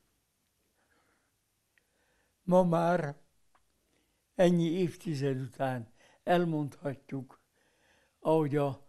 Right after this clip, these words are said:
halálakor, emlékem szerint, König bíboros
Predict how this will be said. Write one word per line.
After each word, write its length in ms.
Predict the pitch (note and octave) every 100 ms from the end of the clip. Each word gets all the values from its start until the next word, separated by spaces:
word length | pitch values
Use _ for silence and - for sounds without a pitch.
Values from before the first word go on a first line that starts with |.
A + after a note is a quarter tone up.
| _
halálakor, 1160 | - A#3 G3+ D3 C3+ B2+ - - E3 D#3 C3+ _ _ _ _ _ _ _ _
emlékem 600 | F3+ G3+ D#3+ C3+ - B2+
szerint, 560 | B2 D#3+ D#3 C#3+ C#3 - _ _ _
König 440 | - G#3 G#3 E3 B2+
bíboros 880 | A2+ D3+ C3 C#3+ C3+ C3 - -